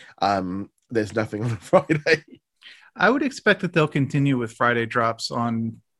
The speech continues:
Speaker 2: on shows for quite some time, and not just the library content or the
Speaker 1: Mm.
Speaker 2: Star content.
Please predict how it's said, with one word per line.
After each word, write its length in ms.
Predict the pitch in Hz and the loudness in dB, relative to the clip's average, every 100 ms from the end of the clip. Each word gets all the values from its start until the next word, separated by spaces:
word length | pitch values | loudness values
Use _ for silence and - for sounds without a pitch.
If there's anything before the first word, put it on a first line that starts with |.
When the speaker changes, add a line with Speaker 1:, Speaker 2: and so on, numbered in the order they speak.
| - | -6
Speaker 2:
on 240 | 131 120 | -2 -2
shows 420 | 117 - 123 117 - | -2 0 -2 -2 -6
for 180 | - | -8
quite 320 | 113 - 139 127 | -8 0 0 2
some 160 | 123 | -4
time, 240 | 117 117 117 | -2 -2 -2
and 100 | 139 | 2
not 220 | 156 151 | 0 0
just 440 | - 131 - - - | 2 2 0 -10 -2
the 80 | 143 | 2
library 460 | 131 123 120 117 117 | 2 2 0 -4 -2
content 520 | 131 123 - 123 113 | -4 -4 -4 -6 -4
or 60 | 123 | -6
the 100 | 117 | -4
Speaker 1:
Mm. 40 | |
Speaker 2:
Star 260 | - 127 120 | -2 -2 -2
content. 500 | - 123 117 120 117 | -2 -4 -2 -4 -6